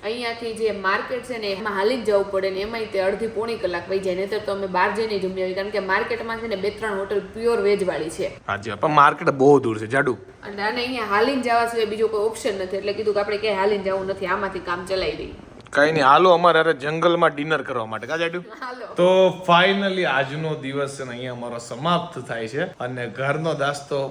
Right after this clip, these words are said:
Speaker 2: ફૂલ એટલે ફૂલ દબાઈ લીધો છે. અને હોટલવાળા એટલા સારા છે કે અમને પૂછ્યું કે ભાઈ તમને અહીંયાનું ફૂડ અનુકૂળ નથી આવતું, નથી ભાવતું, તમને બીજું બનાવી દઈએ. અમે કીધું નહીં ભાઈ, અમને નોનવેજની સ્મેલને લીધે અમે નથી ખાતા,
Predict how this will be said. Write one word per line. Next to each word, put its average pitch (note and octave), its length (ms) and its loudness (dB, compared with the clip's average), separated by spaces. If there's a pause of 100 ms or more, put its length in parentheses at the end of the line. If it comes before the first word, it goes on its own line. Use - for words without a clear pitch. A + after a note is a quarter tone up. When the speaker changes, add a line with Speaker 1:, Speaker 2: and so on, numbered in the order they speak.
(120)
Speaker 2:
ફૂલ D3 240 -2
એટલે C#3 140 -4 (100)
ફૂલ D3+ 220 -4
દબાઈ E3+ 260 2
લીધો B2+ 260 -4
છે. C#3+ 100 -2 (240)
અને C3+ 140 -4 (140)
હોટલવાળા D3+ 540 2
એટલા D3+ 140 0 (120)
સારા C#3+ 320 4
છે D3 100 -2
કે C#3 80 -2
અમને C#3 220 -4
પૂછ્યું C#3 480 0
કે C3 80 -4
ભાઈ C3 160 -2
તમને C#3 180 -6
અહીંયાનું C#3 380 -6
ફૂડ C#3 160 -4 (240)
અનુકૂળ D#3+ 420 2
નથી D#3 200 2
આવતું, D3+ 260 0
નથી C#3 260 -2
ભાવતું, C#3+ 300 0
તમને C3+ 240 -4
બીજું C#3+ 260 -4
બનાવી C#3+ 280 2
દઈએ. E3+ 200 -4 (100)
અમે E3+ 120 0
કીધું F#3 280 2
નહીં F3+ 140 0
ભાઈ, F3 140 6
અમને E3+ 140 0 (120)
નોનવેજની E3+ 540 2
સ્મેલને E3 440 0
લીધે D3+ 160 2
અમે C#3+ 140 -2
નથી C3+ 220 -2
ખાતા, B2+ 200 0